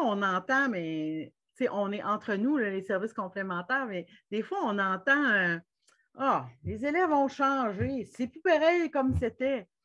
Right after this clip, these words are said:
Effectivement, mais nous aussi, comme intervenants, comme direction, comme, euh, euh, pro-, euh, professionnels, comme, euh, euh, ense-, euh, je veux dire, euh, t-, euh, voyons, éducateurs spécialisés, le personnel de soutien, voilà,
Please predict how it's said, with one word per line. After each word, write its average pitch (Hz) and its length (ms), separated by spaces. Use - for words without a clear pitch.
Effectivement, 240 1080
mais 220 400
nous 233 260
aussi, 370 640
comme 190 240
intervenants, 220 1160
comme 190 260
direction, 277 1040
comme, 190 340
euh, 180 160
euh, 170 480
pro-, - 120
euh, 180 340
professionnels, 269 920
comme, 196 300
euh, 180 160
euh, 160 240
ense-, 196 260
euh, 160 280
je 156 140
veux 170 60
dire, 190 180
euh, 180 180
t-, - 180
euh, 160 300
voyons, 214 400
éducateurs 214 540
spécialisés, 240 1000
le 190 140
personnel 262 480
de 233 100
soutien, 247 460
voilà, 208 360